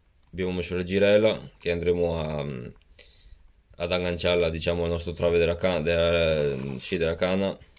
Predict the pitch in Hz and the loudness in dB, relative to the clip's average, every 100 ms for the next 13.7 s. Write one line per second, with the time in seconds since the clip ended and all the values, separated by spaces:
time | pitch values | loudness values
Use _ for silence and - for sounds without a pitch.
0 | - 85 90 90 90 92 101 - - - | -12 -8 -4 -2 0 0 -2 -4 -12 -20
1 | - _ _ _ - _ _ _ - - | -20 _ _ _ -20 _ _ _ -20 -20
2 | - _ _ _ _ - 98 87 - - | -20 _ _ _ _ 2 2 2 -2 -18
3 | - - - - - - _ _ _ _ | -20 -20 -20 -20 -20 -20 _ _ _ _
4 | - 85 95 - 85 95 92 85 - 92 | -10 -6 -4 -2 0 2 2 -2 -2 -2
5 | 82 82 - _ - 87 87 90 92 85 | -2 -6 -20 _ -8 -2 0 2 2 0
6 | 87 87 87 85 73 - - 87 87 82 | 0 2 4 4 4 -2 -2 0 2 0
7 | 90 92 98 101 104 92 - - _ _ | 0 4 6 6 4 2 -6 -20 _ _
8 | - - _ _ _ _ - - 85 92 | -20 -20 _ _ _ _ -20 -2 4 4
9 | 92 92 92 92 87 - - _ _ _ | 6 6 8 8 6 4 -6 _ _ _
10 | - - - _ - - 95 98 87 90 | -20 -20 -20 _ -14 -2 0 2 2 4
11 | 87 87 90 92 80 92 82 90 87 80 | 4 4 4 4 4 4 4 2 2 2
12 | 82 87 85 90 87 87 82 85 78 80 | 4 4 4 2 4 2 2 0 2 0
13 | 82 82 80 78 65 - - | 0 2 2 2 -2 -6 -14